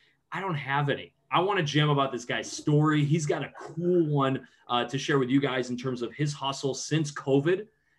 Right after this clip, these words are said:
And I think this is gonna be especially impactful for our friends who, who were disrupted with covid, maybe been laid off. They're looking for something new, looking for a pivot.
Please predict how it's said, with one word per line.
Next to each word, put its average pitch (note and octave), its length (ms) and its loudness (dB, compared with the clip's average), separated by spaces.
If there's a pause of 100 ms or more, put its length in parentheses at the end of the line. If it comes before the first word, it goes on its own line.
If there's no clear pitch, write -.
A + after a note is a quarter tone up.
(100)
And C3+ 320 0
I D#3+ 100 2
think F#3+ 100 2
this F3 140 -2
is C#3 60 -8
gonna D3 160 2
be C3+ 80 2
especially D#3+ 640 -2
impactful A2 640 -6 (360)
for C3 240 0
our B2 120 0
friends C3+ 420 2
who, A#2 400 2 (260)
who B2+ 100 -2
were B2+ 120 2
disrupted B2 720 -4
with B2+ 160 -6
covid, B2+ 340 -4 (300)
maybe B2 240 4
been G#2+ 240 -6
laid G#2+ 200 -4
off. D#3+ 320 4 (260)
They're B2 120 0
looking C#3 300 -2
for B2 100 -8
something B2 400 -4
new, E3+ 400 8
looking C#3 320 0
for A2 140 -8
a - 60 -16
pivot. F3+ 520 -2